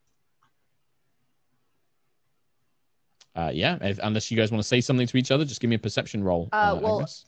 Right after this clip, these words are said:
Speaker 2: Azara would alert Agnes to the drone, um, that she heard before taking
Speaker 1: Okay.
Speaker 2: her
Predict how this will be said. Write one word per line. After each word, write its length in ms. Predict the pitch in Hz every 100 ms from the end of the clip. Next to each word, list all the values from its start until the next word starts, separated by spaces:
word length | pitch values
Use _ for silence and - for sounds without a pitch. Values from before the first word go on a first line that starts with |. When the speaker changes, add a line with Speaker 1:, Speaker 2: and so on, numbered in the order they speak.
| -
Speaker 2:
Azara 380 | 220 220 214
would 160 | 208 202
alert 440 | 190 190 196 - _ _ -
Agnes 540 | 185 185 190 190 -
to 160 | - 190
the 160 | 185
drone, 580 | 175 185 185 190 226 240 - - - - _ _
um, 400 | 185 185 98 101
that 140 | 220 190
she 140 | 180
heard 400 | 180 185 190 202 - _
before 520 | 180 - 175 - 185 - -
taking 340 | - - -
Speaker 1:
Okay. 140 | 170
Speaker 2:
her 120 | 175